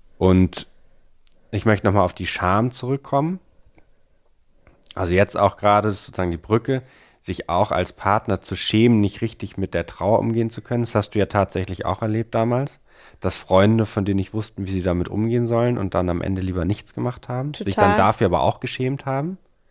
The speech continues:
Speaker 2: Manche im Ort auch die Straßenseite gewechselt, um mir nicht zu begegnen. Nach dem
Speaker 1: Und
Speaker 2: Suizid.
Speaker 1: diese Scha-, also wir haben die Scham, wie man damit umgehen soll als Dritter. Wir haben die Scham als Betroffener,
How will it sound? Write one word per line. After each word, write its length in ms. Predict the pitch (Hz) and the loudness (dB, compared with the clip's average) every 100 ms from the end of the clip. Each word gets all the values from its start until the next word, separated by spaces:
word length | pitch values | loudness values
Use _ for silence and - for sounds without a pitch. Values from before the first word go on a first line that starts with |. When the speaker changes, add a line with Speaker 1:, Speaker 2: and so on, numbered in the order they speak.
| _ | _
Speaker 2:
Manche 340 | 196 208 208 233 | 0 0 0 -4
im 120 | 202 | -2
Ort 360 | - 202 214 | 2 2 2
auch 240 | - 202 196 | 0 -2 -2
die 160 | - | -10
Straßenseite 840 | 196 - 185 208 233 226 220 214 208 | -10 -2 -2 -2 -6 -2 -2 -2 -4
gewechselt, 680 | 202 214 208 - 240 226 - | -2 -4 -4 -4 -4 -4 -6
um 180 | 208 | -6
mir 140 | 208 208 | -6 -6
nicht 240 | 214 - | -8 -12
zu 100 | - | -12
begegnen. 500 | 226 220 233 240 240 _ _ _ _ _ _ _ | -10 -10 -12 -14 -18 _ _ _ _ _ _ _
Nach 120 | - | 2
dem 140 | 196 196 | 4 4
Speaker 1:
Und 60 | |
Speaker 2:
Suizid. 540 | 196 - - - 240 - - | 2 -2 -8 -12 -12 -14 -20
Speaker 1:
diese 380 | 98 101 92 98 | -6 -4 0 0
Scha-, 360 | - - - 87 | 2 -2 -2 0
also 260 | 95 87 | 2 2
wir 80 | 90 | 2
haben 120 | 92 | 2
die 120 | 87 | 0
Scham, 500 | 90 95 95 104 101 | -2 0 2 2 0
wie 100 | 98 | -2
man 140 | 98 92 | 2 4
damit 280 | 90 85 - | 2 0 -2
umgehen 360 | 107 110 104 | -2 0 0
soll 240 | 101 95 - | 2 2 2
als 260 | 80 - | -4 -8
Dritter. 500 | - 113 - 127 127 | -8 -6 -4 -6 -2
Wir 80 | 95 | 2
haben 120 | 95 | 2
die 120 | 92 | 2
Scham 440 | 90 92 90 101 104 | 0 2 4 4 2
als 340 | 87 87 - | -2 -6 -6
Betroffener, 880 | - - - - 95 - 123 127 135 | -18 -18 -10 0 0 0 -2 -2 -2